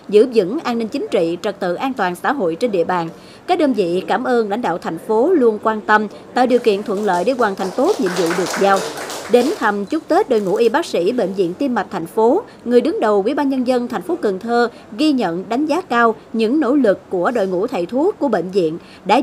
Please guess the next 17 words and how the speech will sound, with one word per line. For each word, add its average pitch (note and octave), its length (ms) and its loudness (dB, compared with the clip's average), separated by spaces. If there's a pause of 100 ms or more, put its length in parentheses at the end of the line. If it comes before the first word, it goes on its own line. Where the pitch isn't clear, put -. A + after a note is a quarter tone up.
vượt G3 200 0
qua G#3+ 180 -2
khó C4+ 200 0
khăn B3+ 280 0 (220)
trong D#4 140 0
điều B3+ 120 6
kiện F#3 240 -2
cơ C#4 180 0
sở G#3 340 -2
chật G3 200 -2
hẹp, G3 240 -4 (220)
vật G3 260 0
tư A#3 120 4
y G#3+ 120 6
tế A3 220 0
thiếu C#4+ 220 -2
thốn. B3+ 260 4